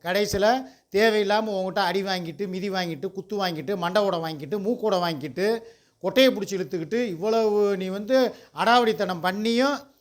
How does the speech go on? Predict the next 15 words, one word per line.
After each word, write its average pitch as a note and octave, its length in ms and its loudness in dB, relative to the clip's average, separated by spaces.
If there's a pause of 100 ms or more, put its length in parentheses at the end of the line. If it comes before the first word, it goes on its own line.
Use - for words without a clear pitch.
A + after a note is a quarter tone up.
(100)
உன் G#3 240 -2
கூட A#3+ 180 0
நான் A3 160 0
இருந்தேன் G#3 380 2
அப்படின்னு E3 200 -4
சொன்னா, D#3+ 320 -2
ஏதோ G3 320 0
அது F#3+ 180 0
வந்து F#3+ 220 -4
ஒரு F#3 140 -2
காலத்தின் E3+ 540 -6
கட்டாயம், E3 460 0 (560)
ஒரு G3 200 2
கருணையின் A#3 460 4
அடிப்படையில. F3+ 600 0